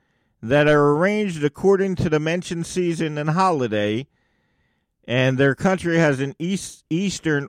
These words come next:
Orthodox root. Let's look at some Romanian dishes.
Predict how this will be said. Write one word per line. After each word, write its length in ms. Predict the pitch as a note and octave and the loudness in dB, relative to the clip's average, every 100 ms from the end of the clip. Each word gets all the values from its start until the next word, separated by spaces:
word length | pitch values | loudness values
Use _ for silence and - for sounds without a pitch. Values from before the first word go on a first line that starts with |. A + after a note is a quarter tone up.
| - | -4
Orthodox 760 | D#3+ D3+ D#3 C#3 C3+ B2+ - _ | -2 0 -2 0 0 -2 -10 _
root. 680 | A2+ A#2 B2+ G2 - - - _ _ _ _ _ _ _ _ _ _ _ _ | -12 -8 -8 -8 -12 -20 -20 _ _ _ _ _ _ _ _ _ _ _ _
Let's 260 | - B2+ D3+ | -8 -8 -2
look 180 | D#3 | -2
at 100 | E3 | -2
some 240 | - D#3 C#3+ | -4 -4 -2
Romanian 640 | C#3 C#3 C#3 C#3+ C#3 B2 | -2 -2 -2 -2 -4 -2
dishes. 840 | A2+ A#2 - D#2+ A1+ - - - | 0 -2 -2 -10 -10 -18 -20 -20